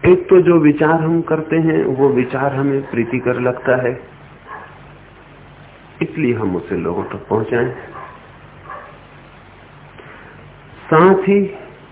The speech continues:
जिन लोगों तक पहुंचाना है, उनके प्रति हमें इतना प्रेम मालूम होता है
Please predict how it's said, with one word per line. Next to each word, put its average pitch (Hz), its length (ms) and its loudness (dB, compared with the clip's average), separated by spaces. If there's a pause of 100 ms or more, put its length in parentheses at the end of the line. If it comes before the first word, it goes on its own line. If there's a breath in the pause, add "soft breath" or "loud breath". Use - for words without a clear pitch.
(100)
जिन 143 300 4
लोगों 151 300 4
तक 160 300 -8
पहुंचाना 135 520 2
है, 160 180 -2
उनके 139 420 -2
प्रति 127 360 -6
हमें 131 240 -2
इतना 131 260 -4
प्रेम 131 420 2
मालूम 110 320 -2
होता 107 340 -4
है 113 120 -14